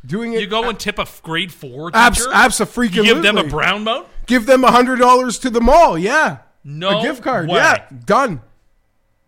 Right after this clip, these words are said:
Speaker 2: I had no idea you would tip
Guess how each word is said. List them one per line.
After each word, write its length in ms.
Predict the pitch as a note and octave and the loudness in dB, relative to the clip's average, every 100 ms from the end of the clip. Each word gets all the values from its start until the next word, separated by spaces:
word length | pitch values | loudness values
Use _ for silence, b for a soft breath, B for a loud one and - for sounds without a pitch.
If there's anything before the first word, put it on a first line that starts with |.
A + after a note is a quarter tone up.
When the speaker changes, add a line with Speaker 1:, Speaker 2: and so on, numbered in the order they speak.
| _ _ _ _ - | _ _ _ _ -10
Speaker 2:
I 140 | C#3 | -6
had 220 | C3 C#3 C3 | -2 -4 -4
no 600 | D3 D#3+ E3+ E3+ F3 F3 | -10 -6 -2 -2 -2 -4
idea 360 | E3 D#3+ D#3 D3+ | -6 -6 -10 -12
you 120 | C3 | -12
would 160 | B2+ | -18
tip 260 | - D#3 - | -18 -18 -18